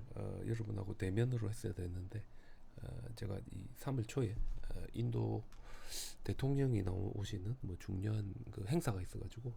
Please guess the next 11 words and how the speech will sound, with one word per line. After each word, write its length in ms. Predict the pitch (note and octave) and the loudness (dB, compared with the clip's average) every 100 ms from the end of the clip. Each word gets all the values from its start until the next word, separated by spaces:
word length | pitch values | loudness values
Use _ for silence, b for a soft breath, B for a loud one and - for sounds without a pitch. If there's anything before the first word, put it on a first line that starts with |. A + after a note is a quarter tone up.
| - | -4
인도 220 | A2 G#2 | -2 -2
보팔에, 500 | G2+ G2 - C#3 F#2+ - B B B - - | 0 -2 0 -2 -4 -8 B B B -10 -6
어, 160 | - - | -6 -2
급히 280 | B2 - A#2 | 0 2 2
갔다 280 | F2+ - | 0 2
와야 240 | A2 F2+ F2 | 0 0 -2
돼서, 300 | - A2 A2+ A2 B B B B B - | -4 -2 -2 -4 B B B B B -6
어, 400 | F#2+ F#2 F#2 G2+ | -4 -2 -4 -4
저희들이 680 | - A2 - G#2 G2+ G2+ A#2 | 0 0 0 0 0 0 -2
삼월, 1300 | G#2 - B2+ C3 B2 B2 A#2+ A#2+ B2 A#2+ A#2+ A#2+ B2 A#2+ - - - - - - B B B B B B B - - - A2+ | -2 0 2 4 4 4 2 2 2 2 0 0 -4 -6 -12 -12 -12 -12 -12 -12 B B B B B B B -14 -14 -8 -4
어, 500 | A2+ G#2 G#2+ A2 | -2 -2 -4 -6